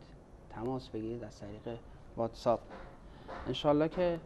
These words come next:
دوستانی که موفق نمیشن پخش زندهٔ برنامه رو هر روز بعد از نماز ظهر و عصر ببینن، بتونن از طریق یوتیوب برنامه رو پیگیر بشن. با اجازهتون بنده سوال رو بپرسم، سوالی که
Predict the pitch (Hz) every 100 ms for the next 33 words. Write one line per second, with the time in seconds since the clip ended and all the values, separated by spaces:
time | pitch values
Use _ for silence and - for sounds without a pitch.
0 | - 139 123 151 156 160 165 156 131 123
1 | - 151 156 165 156 113 120 117 123 117
2 | 127 117 117 143 151 123 113 135 147 139
3 | 151 127 123 123 120 120 120 117 117 120
4 | 113 123 117 - 131 127 151 180 175 180
5 | 165 127 - 131 147 165 135 - 131 170
6 | - - - - - 117 123 127 135 165
7 | 180 - - - - - 139 139 143 -
8 | 95 - 87 - - - - - 156 151
9 | 143 139 156 135 127 131 - - 139 127
10 | - - 165 - 165 170 - - - 127
11 | 135 - 147